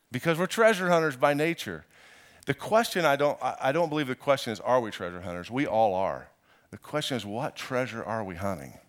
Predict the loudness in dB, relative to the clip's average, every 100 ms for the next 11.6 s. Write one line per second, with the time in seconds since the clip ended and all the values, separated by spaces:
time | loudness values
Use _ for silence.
0 | _ _ _ _ _ _ _ _ _ _
1 | -6 -4 -2 -2 -2 -2 -4 -4 -6 -6
2 | -14 _ -12 -6 -6 -6 -4 -4 0 0
3 | 0 -4 -6 -6 -6 -6 -8 -8 -4 0
4 | 0 0 0 -2 -2 -2 0 0 -2 -2
5 | 2 0 0 -4 -4 -6 0 4 4 4
6 | 0 0 -8 -14 -4 -4 2 2 4 0
7 | -4 0 2 2 2 -2 0 0 0 -4
8 | -10 -2 0 0 0 2 2 4 2 0
9 | -2 0 0 -4 -10 -12 0 6 6 6
10 | 4 2 0 -18 _ -6 -4 -4 -2 0
11 | 0 -2 -6 -6 -6